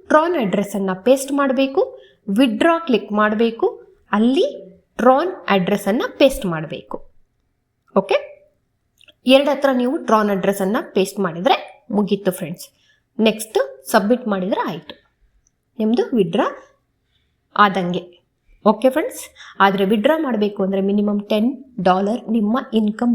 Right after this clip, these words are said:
ಬ್ಯಾಲೆನ್ಸಲ್ಲಿ ಇರಲೇಬೇಕು. ಓಕೆ ಫ್ರೆಂಡ್ಸ್, ನೆಕ್ಸ್ಟು ಇನ್ನು ನನ್ನ ಚಾನಲ್ಸ್ ನಿಮಗೇನಾದರೂ ಇನ್ಫಾರ್ಮೇಟಿವ್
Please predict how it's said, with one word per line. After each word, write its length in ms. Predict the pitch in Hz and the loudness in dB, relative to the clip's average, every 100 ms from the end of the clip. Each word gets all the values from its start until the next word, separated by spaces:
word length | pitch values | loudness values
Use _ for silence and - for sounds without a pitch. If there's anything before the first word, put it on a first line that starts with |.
| 196 | 0
ಬ್ಯಾಲೆನ್ಸಲ್ಲಿ 580 | 208 208 208 208 240 349 - | 0 0 0 0 0 -2 -2
ಇರಲೇಬೇಕು. 640 | 202 190 220 185 175 - 240 349 - _ _ _ _ _ _ 185 | 0 2 0 0 -2 0 -2 -2 -10 _ _ _ _ _ _ -4
ಓಕೆ 160 | 180 269 | -2 -6
ಫ್ರೆಂಡ್ಸ್, 260 | 311 605 - _ _ _ _ _ _ _ - | -4 -6 -8 _ _ _ _ _ _ _ 0
ನೆಕ್ಸ್ಟು 500 | 226 190 - - 214 - _ _ _ _ _ _ _ - 240 | 2 2 -6 -6 -6 -6 _ _ _ _ _ _ _ -2 0
ಇನ್ನು 200 | 233 233 226 233 220 | 2 0 -2 -6 -2
ನನ್ನ 160 | 214 220 214 | 0 0 0
ಚಾನಲ್ಸ್ 360 | 214 220 226 220 208 | 0 0 0 0 0
ನಿಮಗೇನಾದರೂ 600 | 202 190 190 185 202 - - - _ _ _ _ _ - | 2 0 0 0 0 0 -6 -20 _ _ _ _ _ -2
ಇನ್ಫಾರ್ಮೇಟಿವ್ 560 | 208 190 208 208 190 | 0 0 0 2 2